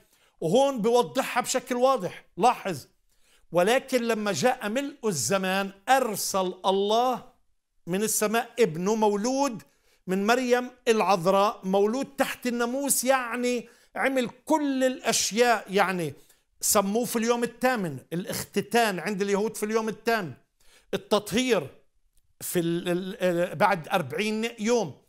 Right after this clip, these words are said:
وطبعًا دراسة الشريعة والناموس كان ينمو لحد ما صار ثلاثين سنة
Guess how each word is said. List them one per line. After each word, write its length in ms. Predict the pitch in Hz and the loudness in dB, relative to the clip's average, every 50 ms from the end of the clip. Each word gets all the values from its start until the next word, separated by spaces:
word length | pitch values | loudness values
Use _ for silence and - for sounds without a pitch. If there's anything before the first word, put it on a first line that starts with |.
| - _ _ - - - _ | -20 _ _ -20 -20 -14 _
وطبعًا 760 | - 170 175 190 190 196 196 202 196 196 240 254 247 202 208 | -2 2 2 4 4 4 2 2 2 2 2 2 2 2 0
دراسة 480 | 208 170 143 185 175 180 185 185 - - - | -2 0 0 2 4 4 4 2 0 -2 -2
الشريعة 640 | 220 - - - 214 202 220 247 240 185 139 143 139 | -4 -4 0 0 0 2 2 2 2 2 2 0 -2
والناموس 760 | 143 165 175 185 185 196 196 214 233 233 202 170 160 - - | -2 -2 -2 -2 -2 -2 -2 -2 -2 0 0 -2 -2 -4 -4
كان 320 | - 202 196 196 196 196 | 0 0 0 2 2 0
ينمو 300 | 208 226 247 247 240 233 | -2 -4 -4 -2 -2 -2
لحد 320 | 226 - - 220 247 220 214 | -2 -2 -2 -4 -4 -4 -4
ما 100 | 214 202 | -6 -4
صار 220 | - - 240 240 | -2 -2 -2 -2
ثلاثين 480 | 233 - 233 233 226 220 226 247 247 226 | -2 -2 -2 -2 -2 -2 -4 -6 -4 -4
سنة 340 | - - 254 254 233 165 | -4 -4 -4 -4 -6 -8